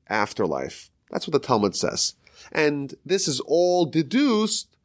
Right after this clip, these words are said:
from the verse that tells us that God is fair, there's no iniquity, his ways are just. And the obvious question is, wait a minute, how indeed is that fair? The Talmud tells us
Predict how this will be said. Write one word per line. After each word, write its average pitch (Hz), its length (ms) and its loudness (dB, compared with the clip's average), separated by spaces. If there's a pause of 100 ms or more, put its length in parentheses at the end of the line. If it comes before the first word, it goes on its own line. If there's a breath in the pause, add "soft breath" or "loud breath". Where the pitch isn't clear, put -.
(300)
from 156 160 -2
the 156 80 2
verse 202 260 0
that 170 100 0
tells 165 300 2
us 139 160 2
that 135 80 2
God 127 140 4
is 131 100 0
fair, 147 480 2
there's 117 160 -2
no 120 140 6
iniquity, 113 600 2 (240 soft breath)
his 117 240 2
ways 101 520 2
are 95 440 2 (400)
just. 85 580 0 (920)
And 107 80 -4
the 110 80 2
obvious 175 260 2
question - 340 -6
is, 87 160 -6
wait 127 180 4
a 170 40 4
minute, - 400 -4 (380)
how 135 420 2
indeed 135 840 0 (720)
is 120 240 0
that 110 420 2
fair? 233 640 -2 (920)
The 131 80 0
Talmud 185 260 2
tells 78 240 -2
us - 340 -4